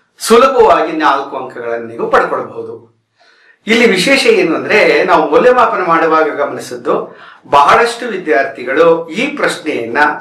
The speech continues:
ಕೈ ಬಿಟ್ಟು ಬರ್ತಾರೆ. ಖಂಡಿತ ಹಾಗೆ ಮಾಡಬಾರದು. ಇದೇನ್ ಹೇಳುತ್ತೆ ಈ ಪ್ರಶ್ನೆ? ಈಗ ನೀಡಲಾಗಿರತಕ್ಕಂತಹ ಪದ್ಯ ಭಾಗಕ್ಕೆ ಮೌಲ್ಯವನ್ನು ಆಧರಿಸಿ ಸಾರಾಂಶವನ್ನು ಬರೆಯಿರಿ.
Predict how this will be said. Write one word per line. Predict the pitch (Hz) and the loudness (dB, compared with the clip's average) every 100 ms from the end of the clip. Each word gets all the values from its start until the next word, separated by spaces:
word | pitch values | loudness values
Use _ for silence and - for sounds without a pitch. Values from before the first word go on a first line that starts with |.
| - | -12
ಕೈ | - 247 196 | -6 -4 -4
ಬಿಟ್ಟು | 160 | -8
ಬರ್ತಾರೆ. | - - - - - _ _ _ _ _ _ | -12 -14 -14 -18 -20 _ _ _ _ _ _
ಖಂಡಿತ | - 151 247 247 | 0 2 2 0
ಹಾಗೆ | 262 - - - | 0 0 -2 -4
ಮಾಡಬಾರದು. | 147 - - - _ _ _ _ _ - _ _ _ _ _ _ _ | -8 -8 -12 -20 _ _ _ _ _ -20 _ _ _ _ _ _ _
ಇದೇನ್ | 220 226 247 285 | -2 2 4 2
ಹೇಳುತ್ತೆ | 226 233 214 | 0 -2 -2
ಈ | 196 | -6
ಪ್ರಶ್ನೆ? | 175 165 - 170 165 165 165 _ _ _ _ _ _ _ _ _ - | -6 -10 -6 -4 -4 -4 -10 _ _ _ _ _ _ _ _ _ -2
ಈಗ | 226 220 185 202 | 0 0 -4 -2
ನೀಡಲಾಗಿರತಕ್ಕಂತಹ | 190 240 247 190 175 165 165 160 156 156 147 143 | 0 4 4 4 2 -2 -6 -6 -2 0 2 0
ಪದ್ಯ | 131 147 | 0 0
ಭಾಗಕ್ಕೆ | 139 135 127 - - - - _ _ _ _ - | 2 -2 -4 -6 -8 -10 -20 _ _ _ _ -6
ಮೌಲ್ಯವನ್ನು | 143 190 233 233 214 190 185 | 0 4 4 4 2 0 -2
ಆಧರಿಸಿ | 185 131 - 131 - 226 233 - | 0 0 0 -4 -10 -10 -12 -6
ಸಾರಾಂಶವನ್ನು | 254 233 190 156 165 147 104 | 0 2 0 -2 -4 -4 -4
ಬರೆಯಿರಿ. | 135 131 117 123 147 - - | -4 -4 -6 -4 -4 -4 -8